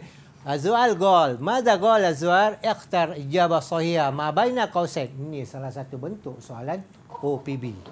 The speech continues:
اختر إجابة صحيحة ما بين قوسين. من أركان الحج هو ماذا؟ فراغ. آه،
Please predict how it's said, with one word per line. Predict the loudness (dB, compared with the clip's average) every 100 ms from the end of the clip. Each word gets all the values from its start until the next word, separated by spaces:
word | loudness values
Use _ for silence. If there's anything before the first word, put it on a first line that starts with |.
| -20 -12 -4
اختر | -4 -2 -2 0 -2
إجابة | -2 0 2 0
صحيحة | -2 -4 0 0 -2 -8 -8
ما | -4 -2
بين | 0 0 0 -2
قوسين. | -4 -6 -6 -8 -8 -12 -20 _ -16 -8
من | -6
أركان | -4 -4 -2 0 0
الحج | 0 -2 -2 -4 -10 -4
هو | 0 0 -4 -10
ماذا؟ | -6 -4 -4 -4 -8 -12 -12
فراغ. | -6 -2 0 -2 -8 -20 -20 -20 -20 -20 -20 -12
آه، | -2 0 2 2 0